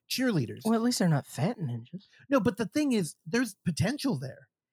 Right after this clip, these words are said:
Speaker 1: If you have, like, a, a slasher running around, but you're a fucking,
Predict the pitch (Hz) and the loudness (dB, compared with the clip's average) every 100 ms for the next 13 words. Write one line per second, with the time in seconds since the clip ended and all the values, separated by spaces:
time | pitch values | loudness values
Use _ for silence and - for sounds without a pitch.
0 | _ 190 185 277 294 240 220 - - 139 | _ -2 0 0 0 0 -4 -4 -4 -4
1 | 113 - 143 - 156 180 - 160 139 131 | -2 -4 -4 -2 0 0 0 0 2 2
2 | 120 117 107 120 143 202 208 156 135 - | 2 0 -2 -4 0 2 2 0 0 0
3 | 170 147 | -2 -2